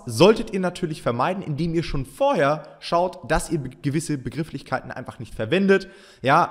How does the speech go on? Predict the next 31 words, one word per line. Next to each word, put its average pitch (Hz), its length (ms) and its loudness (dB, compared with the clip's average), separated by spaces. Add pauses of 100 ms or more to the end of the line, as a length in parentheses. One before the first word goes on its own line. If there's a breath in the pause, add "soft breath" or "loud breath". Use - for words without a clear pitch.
ähm, 135 500 0
hier 135 240 2
auch 156 80 2
nochmal 143 240 4
der 123 120 2
Hinweis, 170 520 4
ja, 147 160 -2
auch 131 180 -4
gerade 139 360 -4
so 120 160 -4
Bereiche 123 840 -2 (480 loud breath)
aus 131 300 -2
dem 117 540 -2 (680)
Erotikbereich, 160 960 2
ja, 131 180 -2
Sexstellung, 110 1080 -4
was - 160 -10
auch - 180 -10
immer, 151 260 -4 (200 loud breath)
da 139 100 -8
müsst 165 240 -2
ihr - 80 -6
echt - 160 -10
aufpassen. 139 540 -8 (200 loud breath)
Das - 300 -2
sind, 262 340 4
und 143 140 -6
das 120 140 -2
sage 135 180 2
ich 113 60 -10
dazu, 110 560 -4